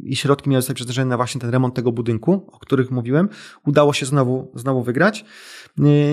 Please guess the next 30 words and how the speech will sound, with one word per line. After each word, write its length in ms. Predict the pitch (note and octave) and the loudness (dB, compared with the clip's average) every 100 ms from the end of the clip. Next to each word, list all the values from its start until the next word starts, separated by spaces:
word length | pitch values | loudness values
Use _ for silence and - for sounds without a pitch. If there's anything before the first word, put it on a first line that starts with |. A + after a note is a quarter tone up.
| D3+ D3+ | 0 2
i 200 | G3 A#3+ | 4 6
wtedy 480 | - - - F#3+ G3 | 4 -2 2 4 4
po 140 | G3 E3 | 4 4
raz 180 | D3+ - | 2 2
pierwszy 480 | E3 F3 - F3 | 2 4 2 0
wystartowaliśmy 920 | D#3 D#3 D3 - C3+ C#3+ D3 D#3+ D3 D3 | 2 2 0 0 2 2 0 0 2 0
z 100 | - | -2
projektem 420 | C#3 C#3+ C#3+ C#3+ | 2 2 4 2
ogólnomiejskim 800 | C3+ C3+ C3+ B2+ - G3+ A#3 - | 4 2 2 2 2 2 0 -4
dotyczącym 760 | C#3+ D3+ D#3 E3+ D3+ D#3 - F3 | 0 0 2 2 2 0 0 4
bieżni 380 | A#3 B2+ A#2 G#2+ - | 4 4 0 -2 4
na 60 | |
naszym 260 | D3+ D3 D#3 | 4 4 4
obiekcie, 360 | C#3+ C#3 C3 | 4 2 0
bo 560 | A#2 A2+ B2 B2+ B2+ B2 | -4 -4 0 2 4 2
z 160 | B2 - | -2 -2
tej 180 | C#3+ | 0
bieżni, 340 | C3 C#3 C3+ C3+ | 2 0 0 -4
którą, 580 | - C3 B2+ B2 B2 A#2+ A#2+ A#2 | -4 -2 0 0 -2 -2 -4 -8
y, 40 | - A#2+ A#2 A2+ A2+ | -8 -8 -6 -6 -8
wyremontowaliśmy 960 | A2+ A2+ C3 B2+ B2 A#2+ C3 - A2 G#2+ | -6 0 2 2 0 -2 -2 -2 -4 -4
we 100 | G#2+ | -4
własnym 300 | A2 A2+ - | -4 -4 -4
zakresie, 540 | A2+ A#2 A2 D3 E3+ E3+ | -6 -4 -4 0 0 -2
naprawdę 520 | C#3+ B2+ - B2 D3 | -4 -4 0 0 0
korzysta 340 | - B2+ - B2+ | -2 -4 -4 -2
bardzo 220 | B2+ D3 | -2 0
dużo 200 | E3 D#3 | 2 2
osób. 340 | A2+ - _ _ - - - - - - - - - | 0 -6 _ _ -20 -20 -20 -20 -20 -20 -20 -20 -20
Yy, 80 | - | -2